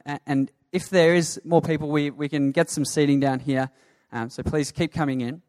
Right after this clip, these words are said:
Uh, if there, if there's one thing that you want each of us who've ventured out here on a Wednesday night,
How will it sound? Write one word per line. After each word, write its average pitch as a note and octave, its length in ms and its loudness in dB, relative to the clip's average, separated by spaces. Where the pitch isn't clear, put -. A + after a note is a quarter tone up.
Uh, D#3 140 4
if - 260 2
there, E3+ 400 6
if E3+ 100 -6
there's E3 180 0
one G#3 260 2
thing F#3 200 -2
that E3 80 0
you D3 100 2
want C#3+ 160 4
each F3 200 -4
of D#3+ 80 0
us C#3 160 0
who've C3 240 -6
ventured E3 380 0
out C#3+ 140 0
here C#3 140 -2
on B2 60 -2
a B2 60 -4
Wednesday B2+ 360 2
night, A#2 280 -2